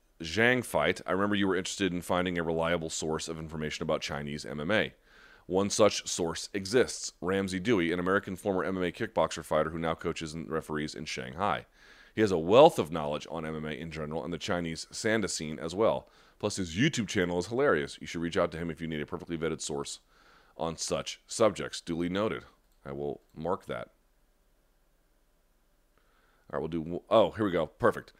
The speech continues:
"What is your opinion about Zuffa Boxing? How will Dana fare as a boxing promoter? The top boxers get paid, way, spelled paid wrong, way more than the top M M A fighters. Is Zuffa Boxing good for M M A fighters, and can it increase their earning potential?" Blah, blah, blah.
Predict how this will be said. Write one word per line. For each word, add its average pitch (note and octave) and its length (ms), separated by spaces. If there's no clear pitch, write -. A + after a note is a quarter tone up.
"What C3+ 140
is D3+ 60
your D3+ 100
opinion B2+ 320
about G#2+ 160
Zuffa G2+ 320
Boxing? F#2 420
How G#2 100
will A#2 120
Dana G2 260
fare G2 240
as F2 120
a E2+ 40
boxing F2 380
promoter? E2 480
The F#2+ 80
top B2 220
boxers A2 340
get F#2 180
paid, G#2 220
way, D2+ 360
spelled - 280
paid F2 180
wrong, D2+ 240
way A2+ 160
more A2+ 240
than G2 100
the F#2 80
top G2 320
M G2 140
M F#2+ 80
A F#2+ 80
fighters. D#2 420
Is E2 160
Zuffa G#2+ 180
Boxing F#2+ 360
good F2 120
for F2 120
M E2+ 100
M F2 100
A F2 60
fighters, E2+ 320
and D2+ 80
can E2+ 160
it - 140
increase F2 420
their D#2 340
earning F2 200
potential?" D2 420
Blah, D2 140
blah, C#2 80
blah. F2 240